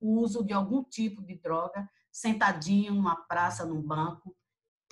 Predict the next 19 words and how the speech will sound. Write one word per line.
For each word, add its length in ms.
com 160
fome, 640
com 140
frio, 920
com 100
sede, 800
né? 240
À 120
mercê 800
das 400
ações, 720
principalmente 920
aqui, 520
e 60
aqui 220
eu 180
posso 380
falar, 460
né, 240